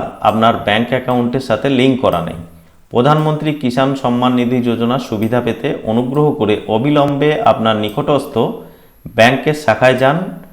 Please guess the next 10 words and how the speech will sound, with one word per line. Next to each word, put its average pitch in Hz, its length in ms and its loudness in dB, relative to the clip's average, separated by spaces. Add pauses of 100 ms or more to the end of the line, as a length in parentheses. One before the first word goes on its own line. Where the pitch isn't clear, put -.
(320)
এবং 139 160 4 (300)
আপনার 127 300 2 (520)
সক্রিয় 160 480 2 (140)
ব্যাংক 127 280 2
অ্যাকাউন্টকে 120 520 0 (200)
আপনার 123 240 2 (160)
আধারের 117 340 2
সাথে 107 200 -2 (100)
লিংক 139 220 6
করুন।" 85 200 -6